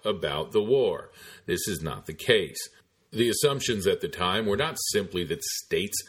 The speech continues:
had a right to secede peacefully whenever they wish,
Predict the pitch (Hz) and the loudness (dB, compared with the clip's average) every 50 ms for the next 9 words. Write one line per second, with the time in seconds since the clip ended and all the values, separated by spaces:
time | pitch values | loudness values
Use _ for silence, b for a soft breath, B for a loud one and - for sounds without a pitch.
0 | B B B B - 101 95 90 85 73 78 85 92 104 104 - - - 87 - | B B B B 2 4 4 4 2 2 2 0 0 0 -2 -4 -6 -6 -6 -4
1 | - 90 82 - - - 92 90 92 92 90 82 - _ _ _ _ _ - 107 | -4 -4 -4 -4 -4 -4 -2 -2 -2 -2 -4 -4 -8 _ _ _ _ _ -4 -2
2 | 104 92 - - - 82 80 87 95 107 113 95 92 90 92 95 90 92 87 87 | -2 -2 -2 -4 -2 -2 0 0 0 0 -2 -2 -2 0 0 0 2 2 2 2
3 | 87 85 82 76 73 78 87 104 123 - - | 2 0 -2 -4 0 2 2 2 2 0 -6